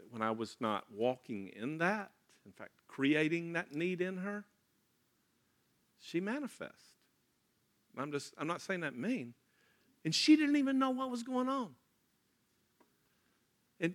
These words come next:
and that's just really amazing to me that when I said to y'all, like, later, earlier on, you, ladies, you're, you know, the Lord God took a rib and fashioned you. You know,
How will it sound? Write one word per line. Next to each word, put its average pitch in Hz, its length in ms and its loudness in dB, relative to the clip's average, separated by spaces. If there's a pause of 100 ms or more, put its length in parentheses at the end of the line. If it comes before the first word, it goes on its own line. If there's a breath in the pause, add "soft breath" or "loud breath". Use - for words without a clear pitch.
and 190 100 2
that's 262 220 2
just 233 180 -6
really 247 240 -4
amazing 208 560 -4
to 147 60 -10
me 139 180 -2
that 139 180 -4
when 202 80 0
I 220 60 2
said 214 220 0
to 208 80 -2
y'all, 208 120 4
like, 196 220 -4
later, 196 300 -2 (320 soft breath)
earlier 190 260 4
on, 165 160 0
you, 175 160 -4
ladies, 196 540 2
you're, 175 200 4 (1000 soft breath)
you 160 100 0
know, 160 80 0
the 147 100 -4
Lord 165 200 0
God 165 180 -2
took 156 160 -2
a 143 40 -2
rib 175 200 0
and 139 120 -4
fashioned 175 760 0
you. 214 240 -6 (960)
You 190 140 -6
know, 190 200 0